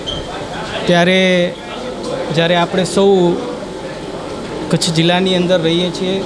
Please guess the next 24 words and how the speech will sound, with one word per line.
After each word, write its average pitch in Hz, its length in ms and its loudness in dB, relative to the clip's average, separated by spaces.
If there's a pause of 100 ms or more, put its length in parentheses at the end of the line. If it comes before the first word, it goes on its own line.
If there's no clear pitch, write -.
(140)
સરહદ 165 340 2
ઉપર 175 220 4
રહીએ 175 260 4
છીએ, 180 240 2 (800)
ત્યારે 180 260 6 (300)
જે 170 220 4
પણ 175 260 2 (720)
સરકાર 185 480 2
અને 196 180 2 (240)
તંત્ર 170 300 2 (100)
તરફથી 175 460 2
આપણને 185 420 2
સૂચના 175 460 4
મળે 175 260 4 (840)
એ - 40 4
સૂચનાનું 185 680 2 (160)
પાલન 156 340 2
કરવું 185 280 0
જોઈએ, 185 220 0 (100)
સહકાર 180 480 0
આપવો 175 200 2 (100)
જોઈએ. 180 240 4 (1040)
બ્લેકઆઉટ 170 520 2
માટે 180 260 2